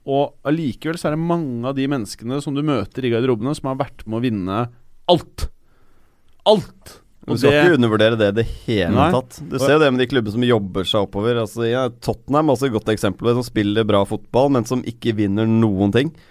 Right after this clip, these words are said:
Speaker 2: For det er, de har ikke vinnerkulturen.
Speaker 1: Mm.
Speaker 2: Eh, Arsenal, som mange mobber hvert eneste sesong, de står i finaler hvert eneste år og vinner annethvert år, da. Så tar de en tittel.
Speaker 1: Mhm.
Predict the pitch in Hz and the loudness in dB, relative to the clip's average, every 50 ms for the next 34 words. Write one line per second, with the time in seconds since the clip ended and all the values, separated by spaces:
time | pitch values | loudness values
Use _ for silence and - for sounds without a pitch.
0 | _ _ _ _ - 127 120 123 131 92 71 - 76 - - - - _ - 123 | _ _ _ _ 2 4 4 4 4 0 -2 -8 -16 -20 -20 -20 -20 _ -10 -2
1 | 139 147 143 131 123 - 147 143 131 110 101 98 - 107 104 95 127 151 226 - | 2 2 2 2 2 0 2 2 4 4 2 2 2 0 2 2 2 2 2 0
2 | - - - 131 120 - - - - - - - 139 139 131 127 - - 117 110 | -2 -4 -6 -6 -6 -6 -6 -6 -10 -10 -6 -6 -4 -2 -2 -2 0 2 2 2
3 | 101 - - 131 139 151 147 - 151 143 139 139 139 139 139 139 131 123 120 120 | 2 2 0 2 2 2 2 0 -2 0 2 2 2 2 2 2 2 2 4 4
4 | 123 123 123 123 123 113 104 113 113 113 117 113 - 127 107 95 107 113 113 143 | 4 4 4 4 2 2 4 2 4 4 4 2 2 2 0 0 -2 -2 0 0
5 | 156 151 143 151 165 - - 127 113 104 104 107 101 - 117 113 104 98 90 95 | 2 2 2 0 0 0 0 2 2 4 4 2 0 0 2 2 2 2 2 0
6 | 98 101 98 104 - _ _ _ - 101 107 104 - - - 113 107 98 95 - | 0 -2 -2 -4 -10 _ _ _ -4 -2 -2 -2 -2 -2 -2 -2 -2 -2 -2 -4
7 | - 113 120 127 123 120 113 107 101 98 101 101 104 104 107 101 95 98 - - | -2 0 2 2 2 2 2 2 2 2 2 0 0 0 -2 -2 -4 -8 -14 -18
8 | - - - - - _ _ _ _ _ _ _ _ _ - - 135 117 117 131 | -20 -20 -20 -20 -20 _ _ _ _ _ _ _ _ _ -2 0 0 0 2 0
9 | 131 - 147 156 - - 143 - - - 143 143 131 127 131 127 123 123 123 147 | 0 2 0 0 -2 -4 -6 -8 -10 -6 -2 0 2 2 2 0 0 -2 -2 -4
10 | 160 185 - _ _ _ _ _ - 131 123 95 92 95 113 | -6 -8 -10 _ _ _ _ _ -8 -4 -4 -4 -4 -6 -8